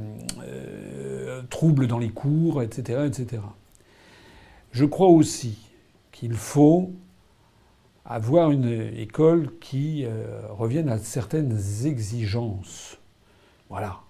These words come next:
Ah, je ne suis peut-être pas dans l'air du temps, c'est vrai, je ne suis pas un bobo.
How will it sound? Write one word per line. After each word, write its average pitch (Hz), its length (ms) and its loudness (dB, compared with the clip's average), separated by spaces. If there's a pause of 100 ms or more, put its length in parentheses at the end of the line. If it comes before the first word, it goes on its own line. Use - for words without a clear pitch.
(380)
Ah, 113 220 -2
je 127 120 0
ne 127 60 0
suis 117 140 -6
peut-être 113 380 -6
pas 143 100 -2
dans 120 140 -2
l'air 120 240 -2
du 110 120 -6
temps, 113 400 -6
c'est - 160 -10
vrai, 107 280 -6
je 117 100 -6
ne 113 60 -6
suis 113 160 -12
pas 120 180 -6
un 117 120 -4
bobo. 110 440 -4